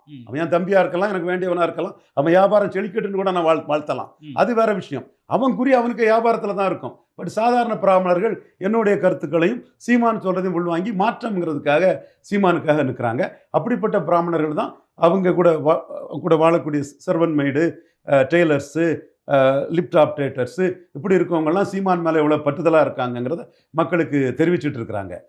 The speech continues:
Speaker 2: So, இதை நான் சொல்றதுக்கு காரணம் என்னன்னா, ரெண்டாயிரத்தி, அஹ், இருபத்தி நாலுக்கு பிறந்த ஈரோடு, பிறகு நடந்த ஈரோடு கிழக்கு இடைத்தேர்தலில் மாற்றங்கிறதுல என் டி ஏ கோட்டை விட்டுட்டாங்க.
Speaker 1: ம்.
Speaker 2: என் டி ஏ கோட்டை விட்டுருக்க கூடாது. தமிழிசை மேல உள்ள வன்மத்துல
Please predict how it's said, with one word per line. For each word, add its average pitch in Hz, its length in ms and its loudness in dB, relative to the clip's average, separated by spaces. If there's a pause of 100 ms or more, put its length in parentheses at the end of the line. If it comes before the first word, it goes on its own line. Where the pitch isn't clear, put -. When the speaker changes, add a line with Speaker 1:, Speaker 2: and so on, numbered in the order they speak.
(140)
Speaker 2:
So, 208 140 0 (420)
இதை 147 260 4
நான் 190 340 4
சொல்றதுக்கு 170 500 -2
காரணம் 143 400 2
என்னன்னா, 95 340 -4 (720)
ரெண்டாயிரத்தி, 185 960 4 (640)
அஹ், 113 280 2
இருபத்தி 185 380 2
நாலுக்கு 170 360 0
பிறந்த 123 300 -2
ஈரோடு, 185 380 2 (280)
பிறகு 165 200 4
நடந்த 135 260 0
ஈரோடு 190 340 2
கிழக்கு 135 340 -2
இடைத்தேர்தலில் 135 680 -2 (280)
மாற்றங்கிறதுல 165 760 2
என் 147 140 0
டி 170 80 2
ஏ 156 80 2
கோட்டை 147 260 -2
விட்டுட்டாங்க. 104 440 -6 (280)
Speaker 1:
ம். 123 160 -14 (320)
Speaker 2:
என் 170 140 6
டி 202 60 6
ஏ 196 80 6
கோட்டை 175 280 2
விட்டுருக்க 160 360 -2
கூடாது. 160 360 4 (600)
தமிழிசை 185 360 2
மேல 175 220 4
உள்ள 170 200 2
வன்மத்துல 165 460 0